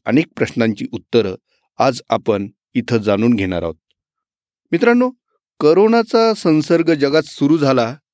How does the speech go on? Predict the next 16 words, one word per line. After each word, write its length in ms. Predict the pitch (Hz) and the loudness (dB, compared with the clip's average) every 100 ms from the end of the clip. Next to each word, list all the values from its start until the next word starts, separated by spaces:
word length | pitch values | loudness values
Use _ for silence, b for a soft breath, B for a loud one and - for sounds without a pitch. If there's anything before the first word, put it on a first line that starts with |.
| - | -2
त्याला 160 | 131 | 0
आता 160 | 139 151 | 0 -2
जवळपास 560 | 120 117 113 135 131 - | 0 0 0 -2 -2 -6
एक 240 | 135 120 | -6 -2
वर्ष 260 | 120 107 - 117 | -2 -2 -6 -8
होत 220 | - 117 90 | -8 -10 -8
आहे. 200 | 82 80 - _ _ _ _ _ - | -12 -12 -20 _ _ _ _ _ -10
आपल्याकडे 540 | 123 180 185 160 127 - _ - | -2 -2 0 -2 -2 -6 _ -8
म्हणजे 180 | 123 160 | -4 -2
भारतात 560 | 107 104 - 165 131 131 _ _ _ _ _ _ | -2 -6 -4 -2 -2 -6 _ _ _ _ _ _
फेब्रुवारी, 440 | 123 123 147 143 147 | -4 0 2 2 2
मार्चपासून 640 | 135 135 135 - 127 139 | 2 2 0 -4 -4 -4
त्याचा 220 | 127 107 131 - | -6 -6 -6 -8
प्रसार 280 | 110 147 | -6 -4
वाढू 260 | 175 143 143 | 0 2 2
लागला. 280 | 101 85 | 0 -6